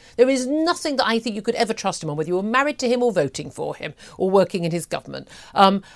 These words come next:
a-, a-, and you can also hold that in, that in his, and also say, "This is also probably an attempt to stitch up." Does any of it matter now? That's the question.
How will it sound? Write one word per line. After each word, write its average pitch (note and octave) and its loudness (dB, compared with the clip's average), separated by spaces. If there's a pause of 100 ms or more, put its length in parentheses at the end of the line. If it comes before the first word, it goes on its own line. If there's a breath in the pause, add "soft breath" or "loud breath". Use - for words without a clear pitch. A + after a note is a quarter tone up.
(200 loud breath)
a-, G3 0
a-, G#3+ 2
and G#3+ 0
you A3+ 2
can B3 4
also D4+ 2
hold G#3+ 4
that G3 0
in, F#3+ -4
that G3+ 4
in G3 -6
his, F3+ -6 (200)
and A3 4
also A#3+ 6
say, F3+ -4 (160 soft breath)
"This A#3 6
is G#3 4
also G#3 4
probably F3+ 2
an E3+ 2
attempt F3 -2
to E3 -8
stitch - -4
up." - -12 (580 soft breath)
Does E4 4
any F4+ 4
of C#4 -2
it C#4 4
matter B3 -2
now? F#3+ -2
That's A3 0
the A3+ -4
question. D#3 -6